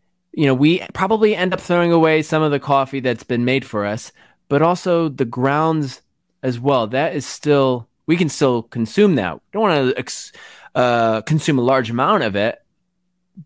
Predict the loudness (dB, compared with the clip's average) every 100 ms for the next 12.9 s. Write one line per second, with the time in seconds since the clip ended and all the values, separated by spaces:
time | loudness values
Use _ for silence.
0 | -4 -2 -4 -10 -10 -4 0 0 0 -2
1 | -4 -4 -4 -4 -6 -4 -2 0 -2 -6
2 | -8 -6 -4 -6 -10 _ -6 -4 -4 -8
3 | -14 _ _ -10 -2 0 2 0 -4 _
4 | _ _ -8 -6 -2 -2 -2 0 0 0
5 | 0 0 0 -4 -4 -4 -4 -6 -2 -4
6 | -6 _ _ _ _ _ -2 0 0 -4
7 | -8 _ _ _ _ _ _ -2 0 0
8 | 0 0 -4 _ _ -4 -4 _ _ _
9 | -4 -2 -2 -4 -4 -4 -2 -2 -4 -2
10 | 0 2 0 -2 -2 0 2 2 2 -4
11 | -2 0 2 2 0 -2 -6 -4 -4 -4
12 | -2 -2 -6 -6 -2 0 0 -2